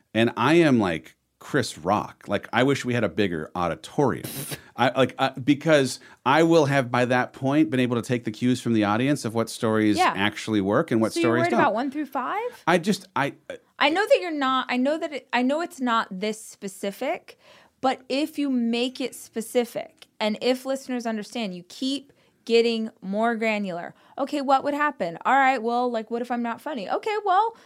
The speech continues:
Speaker 2: then you would literally make a joke about, like, "Man, you guys, I thought that joke was gonna kill," and then that's what they laugh at, right? Like,
Speaker 1: Of course,
Speaker 2: so,
Speaker 1: yes.
Speaker 2: okay, so whatever happens on stage,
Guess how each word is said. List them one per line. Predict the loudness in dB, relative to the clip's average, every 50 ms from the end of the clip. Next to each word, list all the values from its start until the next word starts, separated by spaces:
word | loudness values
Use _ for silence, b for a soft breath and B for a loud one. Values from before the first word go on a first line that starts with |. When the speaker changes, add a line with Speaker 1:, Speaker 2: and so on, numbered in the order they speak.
| b b b _
Speaker 2:
then | 0 2 2 2 0
you | -4 -4 -4 -2 -2
would | 0 0
literally | 4 4 4 4 4 0 0 0 -2
make | -2 -2 -4 -2 -2
a | -4
joke | -2 0 0 2 2 0 0
about, | 0 0 0 0
like, | -2 -4 -4
"Man, | -4 -2 0 0 0 -2
you | 0
guys, | 0 0 2 2
I | 0 0
thought | 0 -2 -2 0
that | 0 0 0
joke | 0 -4 -4 -4
was | -8 -8 -6
gonna | -8 -10 -10
kill," | -8 -4 0 2 2 2 2
and | 0 0 -2 0
then | 0 0 0
that's | 2 2 2 0 -2 -6
what | -10 -8 -6
they | -6 -6 -4
laugh | -4 -4 -4 -4 -6 -8
at, | -10 -10 -10 -6
right? | -2 0 2 2 0 0
Like, | 0 0 0 0
Speaker 1:
Of | 0
course, | 2 2 2 2 2 -2 -8 -14 -16
Speaker 2:
so, | -2 2 4
Speaker 1:
yes. | 4 4 4 0 -6 -14 -4 _
Speaker 2:
okay, | 0 0 2 0 -2
so | -4 -2 -2 -4 -4
whatever | 0 2 6 6 6 6 4 2
happens | 0 0 0 0 -4
on | -6 -6 -6
stage, | -4 -4 -4 -2 -2 -2 -4 -6 -10